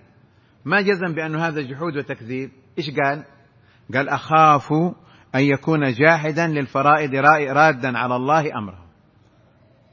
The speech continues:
ما جزم. وهذا يقودنا إلى المسألة الثانية. طب ما حكم أهل الإرجاء؟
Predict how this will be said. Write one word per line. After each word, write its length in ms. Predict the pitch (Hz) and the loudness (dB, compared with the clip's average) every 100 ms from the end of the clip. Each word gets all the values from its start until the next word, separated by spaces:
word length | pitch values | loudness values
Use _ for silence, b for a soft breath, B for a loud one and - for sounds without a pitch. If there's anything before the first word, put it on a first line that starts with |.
| _ - | _ -6
ما 160 | 143 | -4
جزم. 300 | 135 127 104 82 _ _ _ _ _ b b b b b _ - | -4 -6 -8 -16 _ _ _ _ _ b b b b b _ -6
وهذا 240 | 120 160 | -2 0
يقودنا 480 | 165 160 185 175 170 | -2 -2 -4 -4 -4
إلى 80 | 165 | -4
المسألة 400 | 165 170 170 160 | -4 -6 -6 -6
الثانية. 340 | 147 151 143 | -6 -6 -6
طب 200 | 131 165 | -4 -4
ما 160 | 151 196 | 0 0
حكم 340 | 175 175 175 | 0 -4 -4
أهل 200 | 165 160 | -2 -2
الإرجاء؟ 600 | 151 147 131 127 131 131 | -4 -6 -6 -6 -6 -8